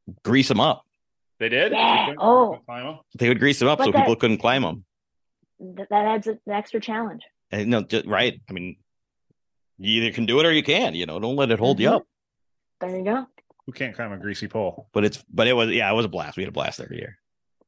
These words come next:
Speaker 1: But just
Speaker 3: That's
Speaker 1: so many
Speaker 3: awesome.
Speaker 1: people, so many people.
Speaker 2: So
Speaker 3: So many.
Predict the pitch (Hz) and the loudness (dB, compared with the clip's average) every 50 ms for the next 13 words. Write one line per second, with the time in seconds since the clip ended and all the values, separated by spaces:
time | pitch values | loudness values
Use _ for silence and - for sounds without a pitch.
0 | _ - _ _ _ _ _ _ _ _ _ _ _ _ _ - 92 - - - | _ -20 _ _ _ _ _ _ _ _ _ _ _ _ _ -10 -8 -6 -4 -4
1 | 98 - - - _ _ _ _ _ - - - - - - - 190 190 190 - | -4 -6 -6 -12 _ _ _ _ _ -20 -20 -16 -12 -10 -8 -4 -4 -4 -2 0
2 | 147 127 123 120 117 107 107 104 107 101 87 85 82 73 - - _ _ _ _ | 2 2 4 4 2 2 0 0 0 -2 -2 -2 -6 -8 -10 -12 _ _ _ _
3 | _ - - - - - 113 98 92 82 73 - - - - - - 104 - _ | _ -20 -20 -10 -4 -2 -2 -2 -2 -6 -10 -12 -14 -16 -18 -18 -20 -20 -20 _
4 | _ _ _ - - - 147 147 139 - _ _ - - 196 202 208 214 208 185 | _ _ _ -8 -2 0 0 0 -2 -6 _ _ -8 -4 0 2 2 2 2 0
5 | 170 165 160 | -2 -8 -12